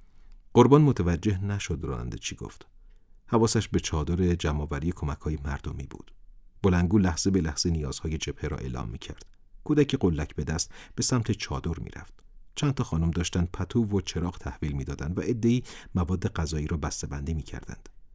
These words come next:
صندوقی که برای کمک‌های نقدی روی میز قرار داشت، پر از اسکناس شده بود. مسافرها سوار شدند و تاکسی حرکت کرد. علاقه و اشتیاق او برای ثبت نام دو چندان شد. در انتهای خیابان مزار از تاکسی پیاده شد.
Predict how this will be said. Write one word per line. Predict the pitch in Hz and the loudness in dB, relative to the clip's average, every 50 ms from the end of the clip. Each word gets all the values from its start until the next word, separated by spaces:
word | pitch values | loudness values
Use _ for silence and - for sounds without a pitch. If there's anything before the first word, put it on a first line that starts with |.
| - - - - - - - - - - - - _ - - | -20 -20 -20 -20 -20 -20 -20 -20 -20 -20 -20 -20 _ -18 -8
صندوقی | - - 151 147 139 131 131 127 113 | -2 4 6 6 6 8 6 4 4
که | - - 110 | 4 4 4
برای | 90 82 95 98 | 4 4 2 2
کمک‌های | - - 90 85 80 - - 95 95 92 | 0 2 0 0 0 0 0 2 2 2
نقدی | 80 76 73 - - - 101 | 2 0 -2 -4 -2 0 0
روی | 95 90 76 71 71 | 2 2 0 -2 -4
میز | 71 67 - - | -4 -2 -4 -6
قرار | - - 78 76 80 78 | -6 -4 -4 -2 -2 -2
داشت، | 76 - 110 120 120 - - - - - - - | 0 2 2 2 2 2 -4 -12 -16 -16 -14 -6
پر | - 143 135 | -2 0 0
از | 117 - - - | 0 0 -2 -4
اسکناس | - - - - - 76 73 71 - | -4 -4 -2 -2 -2 -4 -4 -4 -4
شده | - - - - | -6 -8 -8 -12
بود. | - - - - - - - - - - - - - - - - - - | -14 -16 -16 -20 -20 -20 -20 -20 -20 -20 -20 -20 -20 -20 -20 -12 0 0
مسافرها | 107 - - 101 92 - 92 95 110 107 | 2 4 4 4 4 2 2 2 2 2
سوار | - - 90 95 104 107 | 2 2 2 2 2 2
شدند | - 98 87 90 90 87 76 82 | 2 2 2 4 4 2 2 0
و | 78 | -6
تاکسی | - - 78 - - - 82 | -4 -6 -6 -6 -4 -4 -4
حرکت | - - 73 - - - - 65 - | -4 -6 -8 -8 -8 -8 -10 -10 -10
کرد. | - - - - - - - - - - - - - - | -12 -14 -14 -14 -16 -20 -20 -20 -20 -20 -18 -16 -4 2
علاقه | 160 170 165 139 143 | 4 4 6 8 8
و | 135 117 | 8 8
اشتیاق | 95 90 - - - 95 85 80 76 | 8 6 4 2 2 2 0 2 0
او | 80 78 73 | -2 -2 -2
برای | 73 76 90 107 120 | -2 -2 -2 0 0
ثبت | - - - 92 85 - - | 0 2 2 0 -2 0 -2
نام | - 78 82 87 | -2 0 2 0
دو | 82 85 92 90 | 0 2 0 0
چندان | - - - 65 62 60 - 80 87 | 0 -2 -6 -6 -6 -6 -6 -6 -6
شد. | 90 - - - - - - _ - - - - - - - - - | -6 -8 -12 -14 -14 -16 -20 _ -20 -20 -20 -20 -20 -20 -14 0 2
در | 101 98 | 4 4
انتهای | 98 90 - 98 104 107 | 4 4 6 4 4 4
خیابان | - - 92 85 80 92 95 98 | 4 4 2 2 4 2 2 4
مزار | 87 82 80 78 - 87 85 82 | 4 4 2 0 0 -2 -2 -2
از | 76 - | -4 -4
تاکسی | - - 71 - - - 82 | -4 -6 -4 -4 -2 -4 -4
پیاده | - - - 65 - - - | -4 -6 -10 -10 -8 -8 -8
شد. | - - - - - | -8 -8 -10 -14 -18